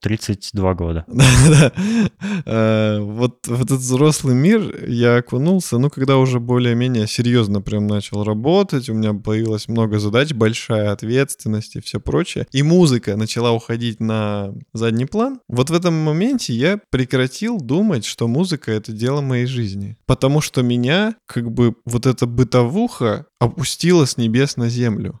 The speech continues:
Speaker 2: И вот это стрёмно, потому что я реально считал, что музыка — это моё, я хочу этим заниматься, и мне это приносит удовольствие, но потом меня как будто вот так дёрнули на пути к, к небу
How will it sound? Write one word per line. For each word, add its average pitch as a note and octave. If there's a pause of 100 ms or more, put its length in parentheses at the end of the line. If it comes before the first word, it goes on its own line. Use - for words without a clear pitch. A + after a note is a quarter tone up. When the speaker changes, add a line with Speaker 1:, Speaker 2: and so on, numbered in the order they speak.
Speaker 2:
И A2+
вот B2+
это F3+
стрёмно, E3
потому A2+
что -
я G#2+
реально E3
считал, B2
что G#2 (140)
музыка — E3
это G#2+
моё, B2
я A#2+
хочу B2
этим G#2+
заниматься, A2 (100)
и A2
мне C3
это A#2+
приносит A2
удовольствие, A2
но A#2+
потом B2+
меня C#3+
как C#3
будто C#3+
вот B2+
так B2
дёрнули D#3 (100)
на A#2+
пути B2
к, -
к -
небу A#2+